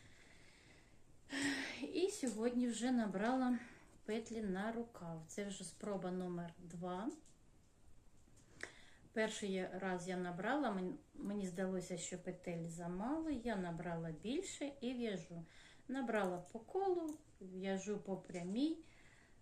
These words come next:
Ой, рукав не буду заужати, хочу, щоб були такі с-,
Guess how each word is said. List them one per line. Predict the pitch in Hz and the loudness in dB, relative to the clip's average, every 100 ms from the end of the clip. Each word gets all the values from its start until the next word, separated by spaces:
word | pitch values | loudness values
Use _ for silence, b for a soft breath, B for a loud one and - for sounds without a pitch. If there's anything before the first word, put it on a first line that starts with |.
| B - - - - - 330 | B -20 -20 -20 -18 -10 -2
Ой, | 233 B B B B B B | -2 B B B B B B
рукав | 214 233 - 208 175 - | -6 -4 0 0 0 0
не | 226 247 208 | 4 6 4
буду | 190 190 175 175 175 - - - - B B B B B B B - - | 2 -2 0 -4 -6 -12 -20 -20 -20 B B B B B B B -12 -6
заужати, | 185 190 185 180 202 330 381 311 285 | 0 2 2 0 4 4 4 2 0
хочу, | - 214 - 175 | 2 0 0 -4
щоб | - 180 | -4 -6
були | 165 175 180 | -4 -6 -6
такі | 175 170 - 175 | -6 -8 -6 -6
с-, | - - | -6 -8